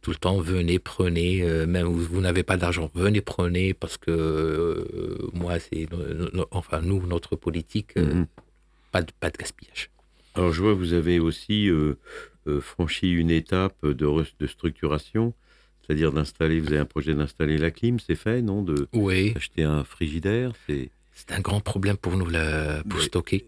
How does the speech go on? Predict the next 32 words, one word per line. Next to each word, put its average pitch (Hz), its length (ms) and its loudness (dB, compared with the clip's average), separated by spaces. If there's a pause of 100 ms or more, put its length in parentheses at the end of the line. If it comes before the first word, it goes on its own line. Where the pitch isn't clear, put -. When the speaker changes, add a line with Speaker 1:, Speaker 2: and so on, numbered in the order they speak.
Speaker 2:
Et 104 160 -2
pour 87 180 0
pouvoir, 82 480 2
euh, 78 60 4
conserver 82 560 0
les 78 180 0
aliments, 95 320 0
j'imagine. 78 540 -4 (100)
Speaker 1:
Oui, 85 140 0
c'est - 160 -4
sûr. - 160 -6
Speaker 2:
Parce - 80 0
que - 140 0
des 85 180 4
fois, 92 460 2
euh, 80 280 2
vous 73 200 -2
êtes 82 120 2
peut-être - 320 -2
obligé 76 280 2
de 78 40 -2
faire 78 200 0
des 80 80 4
stocks, 117 340 -2
non ? 87 140 0
Parce 76 180 -6
que 76 220 0
tout - 240 -4
n'a 82 140 2
pas - 180 -2
été, 80 320 -2
euh, 73 160 -2